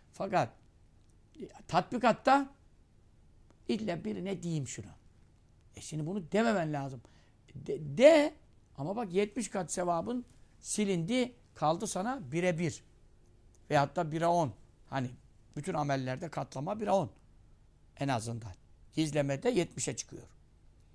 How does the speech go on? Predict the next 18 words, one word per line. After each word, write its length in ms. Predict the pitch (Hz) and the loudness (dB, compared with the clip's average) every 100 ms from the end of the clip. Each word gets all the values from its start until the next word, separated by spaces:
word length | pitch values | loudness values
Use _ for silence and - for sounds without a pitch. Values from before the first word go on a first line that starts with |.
| - - - | -20 -20 -8
E 60 | 113 | -2
şimdi 240 | 190 196 | 0 2
seninki 340 | 190 185 180 | 2 2 2
ne 60 | 190 | 4
oldu? 380 | 170 151 220 226 - - - | 4 4 0 -2 -8 -20 0
Açık 300 | 175 175 208 | 0 0 0
yapılmış 480 | 175 156 151 143 - - - - _ - - - - | 0 0 -4 -6 -10 -16 -20 -20 _ -20 -20 -10 2
muamelesi 520 | 151 143 135 120 127 | 4 4 0 -4 -2
görüyor. 440 | 120 117 151 254 - - - - | 0 2 4 2 -2 -20 -20 2
Ve 100 | 175 | 6
yumha 420 | 220 185 147 143 | 6 4 4 2
silinir. 580 | 123 185 226 226 233 - - - - - - - | 2 2 2 2 0 -4 -20 -20 -20 -20 -20 -2
Tad'ifu 800 | - 185 - 208 233 180 175 - - | 6 6 6 4 4 2 0 4 8
ecrihi, 560 | 208 180 165 185 254 214 - | 8 8 0 0 -2 -6 2
ecrinin 520 | 196 185 185 185 185 | 4 4 -2 -6 -6
katlaması, 680 | - 180 - 170 165 - 254 - - | 0 2 4 2 2 0 -6 -8 -8
sevabı. 540 | - 262 175 160 226 - - - - | 0 8 8 8 4 -2 -14 -6 8
Küllihi. 680 | 302 277 240 175 160 117 | 8 10 8 6 4 0